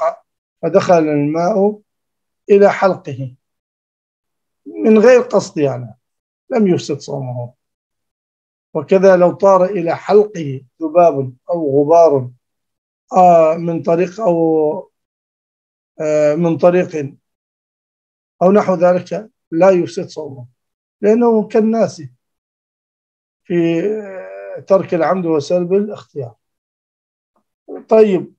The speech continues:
مسألة لو رجل، من رأى، يعني رجل رأى رجلا صائما يأكل أو يشرب في نهار رمضان ناسيا، هل عليه أن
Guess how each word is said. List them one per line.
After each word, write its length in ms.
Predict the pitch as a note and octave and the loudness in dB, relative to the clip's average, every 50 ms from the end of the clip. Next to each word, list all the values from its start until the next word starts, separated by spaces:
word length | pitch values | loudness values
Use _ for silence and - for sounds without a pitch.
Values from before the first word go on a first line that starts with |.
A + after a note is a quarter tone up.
| _ _ - | _ _ -8
مسألة 540 | - F3 A3 C4 B3+ B3+ C4+ B3 G#3 G#3 G#3 | -2 0 2 2 2 0 0 0 2 2 2
لو 400 | G#3+ G#3+ G#3+ F#3+ F#3+ F#3 D#3+ E3+ F#3+ | 2 2 -2 -6 -6 -6 -2 -2 -2
رجل، 380 | F#3 F#3+ A3 B3 - - E4 _ _ _ _ _ _ _ _ _ _ - | 0 0 0 -2 -2 -8 -16 _ _ _ _ _ _ _ _ _ _ -6
من 80 | E3+ F3 | -2 -2
رأى، 600 | F3 F3+ G3+ A3 A#3+ G#3 F#3+ F#3+ G3+ C#4 - - - | 0 2 0 0 0 2 0 0 0 -2 -4 -12 -14
يعني 320 | E3 D3+ C3 C#3+ C#3+ C#3+ D3 D3+ F#3 F#3+ - - F3 | -12 -12 -10 -8 -8 -6 -6 -8 -10 -12 -12 -2 -2
رجل 280 | F#3+ F#3 D#3 D#3+ D3+ D#3 | 0 0 0 -2 -4 -4
رأى 580 | D#3 D#3 D#3 F3+ G3 G#3 G3+ G3 G#3 A#3+ - F3 | -4 -2 0 -2 0 0 2 0 0 0 0 0
رجلا 520 | F3+ F#3 D3 D3+ E3 E3+ F#3+ G#3 B3+ C4+ _ _ _ _ _ _ _ _ _ _ _ _ _ | 0 0 0 -2 -2 0 0 -2 -2 -6 _ _ _ _ _ _ _ _ _ _ _ _ _
صائما 640 | _ - - F#3+ F#3 F3+ E3+ F3 E3+ F#3+ G3+ G3+ F#3 | _ -2 2 2 2 2 2 -4 -4 -2 -2 0 2
يأكل 360 | G3 F#3+ F3+ - - F#3+ F#3 | 2 0 0 -2 -4 -2 0
أو 140 | F3+ F3 E3 | 0 0 -2
يشرب 380 | D#3 C#3+ C3+ - - C#3+ C3+ - _ _ _ _ _ _ | -4 -4 -6 -8 -14 -20 -20 -20 _ _ _ _ _ _
في 100 | - E3+ | -10 -6
نهار 240 | D#3 D#3+ E3 F3+ F3+ | -2 2 2 4 4
رمضان 480 | F3 E3+ D3+ D3 C#3+ D3+ C#3 B2+ A#2+ - _ _ _ _ _ _ _ _ _ - | 2 2 0 0 0 0 -2 -4 -4 -10 _ _ _ _ _ _ _ _ _ -4
ناسيا، 580 | F3 F#3 G3+ G3 F3 F3 - D#3+ C#3 C3 B2+ _ _ _ _ _ _ _ _ _ _ _ _ _ - | 0 2 2 2 2 -2 -4 -10 -10 -10 -10 _ _ _ _ _ _ _ _ _ _ _ _ _ -2
هل 180 | G3 G#3+ A3 A#3 | 0 2 4 4
عليه 500 | F#3 G#3 A3+ A#3 A3+ A3 G#3 G3 G#3 - A#3 | 4 4 4 4 2 2 2 -4 -6 -6 -6
أن 160 | G3 G3 F#3+ | -4 -4 -4